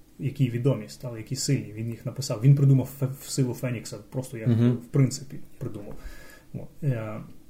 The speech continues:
Speaker 1: і він з Монарою пише твір, який називається «Жінки Ікс», ну,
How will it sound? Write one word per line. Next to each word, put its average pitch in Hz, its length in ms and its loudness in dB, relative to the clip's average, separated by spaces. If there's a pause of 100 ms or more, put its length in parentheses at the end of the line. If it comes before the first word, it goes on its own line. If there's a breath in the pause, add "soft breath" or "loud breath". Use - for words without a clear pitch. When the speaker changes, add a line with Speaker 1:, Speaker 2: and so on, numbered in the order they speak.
(440)
Speaker 1:
і 160 100 8
він 165 340 10
з 139 100 2
Монарою 123 560 2 (1040 loud breath)
пише 165 320 2
твір, 120 420 -2 (160)
який 139 180 4
називається 135 460 4
«Жінки 135 420 8
Ікс», 139 520 -2
ну, 113 140 0